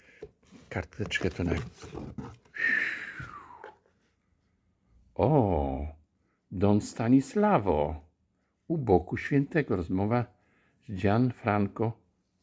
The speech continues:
No, piękna książka, kurczę. No, no. Nie mam żadnej książki o papieżu. O, to będziemy czytać.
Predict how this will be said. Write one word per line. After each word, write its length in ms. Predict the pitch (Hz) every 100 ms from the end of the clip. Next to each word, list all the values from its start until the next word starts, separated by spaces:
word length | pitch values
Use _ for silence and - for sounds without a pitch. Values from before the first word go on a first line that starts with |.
| _ _ _ -
No, 280 | 95 78 82
piękna 720 | 78 - 104 82 82 - 104
książka, 920 | - - 175 170 135 - - - - -
kurczę. 840 | - - - - 78 - - 78 - _ _ _ _ _ - - - _ -
No, 640 | 98 95 131 147 127 78 71
no. 560 | 80 98 135 110 78 76 - _ _ _ - - - - - - - - - - -
Nie 300 | - 95 139
mam 260 | 190 82 76
żadnej 420 | - - 82 78
książki 580 | - - - - - -
o 60 | -
papieżu. 680 | - - - - - - - - _ _ 50 _ _ - - - _ _ _ _ _ -
O, 380 | 87 92 170 185
to 100 | -
będziemy 420 | 87 - 104 131
czytać. 840 | 139 - 127 - 180 73 - -